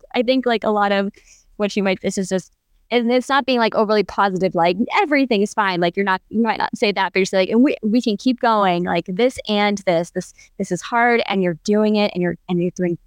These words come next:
great, and you look strong." A lot of using hands, um, to really, like, reframe.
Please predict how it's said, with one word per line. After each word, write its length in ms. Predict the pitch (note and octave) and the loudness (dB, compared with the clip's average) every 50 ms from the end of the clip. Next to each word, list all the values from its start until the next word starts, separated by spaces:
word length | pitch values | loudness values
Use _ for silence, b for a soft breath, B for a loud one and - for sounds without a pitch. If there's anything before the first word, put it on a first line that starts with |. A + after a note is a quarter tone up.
| F#3 F#3 | -4 -2
great, 240 | G#3+ G#3 G3 G3 - - | 0 2 2 2 0 0
and 100 | F3+ F3 | 0 0
you 80 | E3+ | 0
look 160 | F3 F3 - | 0 -2 -4
strong." 460 | - - - - G3+ G3 F#3+ F#3+ G3 F#3 | -6 -8 -4 -2 0 0 0 2 2 0
A 40 | |
lot 200 | F#3 F#3+ F#3+ G3 | 0 2 2 0
of 80 | G3 F#3 | 0 0
using 340 | F3+ F3+ F3 E3 D#3+ D#3+ - - - | 0 0 0 0 -2 -4 -4 -2 -2
hands, 720 | F#3 F3+ F3+ E3+ E3+ - - - D#3+ F#3 - - - _ _ _ _ _ _ _ _ - | 0 0 0 0 0 -2 -2 -4 -6 -6 -8 -12 -20 _ _ _ _ _ _ _ _ -4
um, 400 | G#3 F3 - G2+ G#2+ C3+ G#3 - - - | -2 -2 0 -2 -2 -2 -2 -4 -4 -4
to 140 | - G#3 F3+ | -4 -2 0
really, 340 | F3+ E3+ E3 D#3 - F3 - | 2 2 2 2 2 2 0
like, 260 | - D#3 D#3+ - - - - | 0 -2 -2 -4 -6 -6 -4
reframe. 960 | F#3+ F#3+ G3+ G#3 G3+ F#3 - - G3 F#3 F#3 F#3 F3+ F3 F3 F3 F3 F3 F3+ | -2 0 2 0 0 0 -2 -4 -2 0 0 2 2 2 2 2 2 0 -2